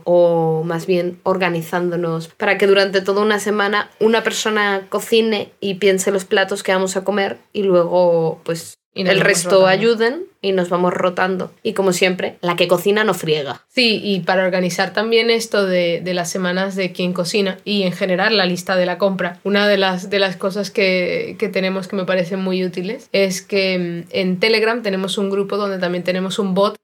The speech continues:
Speaker 2: que es un bot de la lista de la compra. Y entonces, eh, si tú sabes que para tu semana necesitas comprar esto y esto y esto,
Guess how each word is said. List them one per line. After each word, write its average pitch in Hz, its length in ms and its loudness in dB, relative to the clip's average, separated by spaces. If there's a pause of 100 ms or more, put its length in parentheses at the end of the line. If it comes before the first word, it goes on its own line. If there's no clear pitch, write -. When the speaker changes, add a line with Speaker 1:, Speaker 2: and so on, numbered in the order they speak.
(140)
Speaker 2:
que 202 80 -6
es 185 120 -6
un 190 160 -2
bot 196 340 0
de 202 140 0
la 185 140 2
lista 185 280 -2
de 180 120 2
la 175 120 -4
compra. 208 460 -4 (120)
Y 196 60 0
entonces, 196 680 0
eh, 175 420 2
si 180 540 -4 (100)
tú 196 140 -4
sabes 202 500 0
que 175 420 -2 (120)
para 170 280 -2
tu 165 120 -10
semana 185 400 0
necesitas 180 340 -2
comprar 190 360 0
esto 185 220 -4
y 190 60 -4
esto 180 220 -6
y 185 100 -2
esto, 170 340 -4